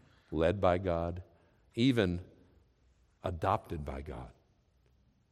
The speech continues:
And it's because of that sacrifice that Jesus made when he died for our sins that we have the incredible privilege of walking into the throne room of heaven and spending time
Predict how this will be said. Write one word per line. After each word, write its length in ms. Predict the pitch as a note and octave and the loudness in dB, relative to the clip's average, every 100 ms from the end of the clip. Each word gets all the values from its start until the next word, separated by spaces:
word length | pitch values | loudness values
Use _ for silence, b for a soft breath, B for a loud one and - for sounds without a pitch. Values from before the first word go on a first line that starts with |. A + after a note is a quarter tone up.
| _ _ b b | _ _ b b
And 100 | B2 | -2
it's 80 | A2 | 0
because 460 | G#2+ - - D#3 D3 | 0 0 4 4 4
of 80 | |
that 200 | A#2 G2+ | 0 -2
sacrifice 680 | - B2+ B2 A#2+ F#2+ G2+ F#2+ | 0 0 0 -2 -4 -2 -4
that 140 | - F#2 | -4 -6
Jesus 440 | F#2+ A#2 G#2+ G2+ | -2 -2 -2 -4
made 280 | G#2 G2+ F#2 | -2 0 0
when 100 | F2 | 0
he 100 | F2+ | -2
died 300 | F2 G2 G#2 | -2 -2 -2
for 140 | - | -2
our 80 | F#2+ | -4
sins 340 | - G#2 F2+ F2 | -4 -6 -4 -4
that 100 | G#2 | -4
we 120 | A2 | -2
have 180 | G#2 F#2+ | -2 -2
the 140 | F#2+ | -4
incredible 580 | E2+ - A#2+ B2+ D#3+ C#3+ | -6 -6 -4 -2 -2 -4
privilege 580 | - B2 G#2 E2 D#2+ - B B | -4 -4 -2 -4 -8 -12 B B
of 160 | - F#2 | -2 0
walking 520 | F2+ G2 C#3+ D#3+ C3+ | 6 8 8 6 2
into 280 | A#2+ A#2 G#2 | 0 0 2
the 120 | F#2+ | 0
throne 360 | - G#2+ A#2 A#2+ | 0 2 2 4
room 240 | A2+ G#2 | 2 0
of 140 | F2+ - | -2 0
heaven 420 | G#2+ F2 E2 D#2 B B B | -2 -2 -4 -8 B B B
and 160 | F#2 F2+ | -4 -4
spending 520 | - A#2 C3 C3 B2 | -2 0 2 2 0
time 520 | - A#2+ F#2 F2 F2 | -2 0 2 0 -2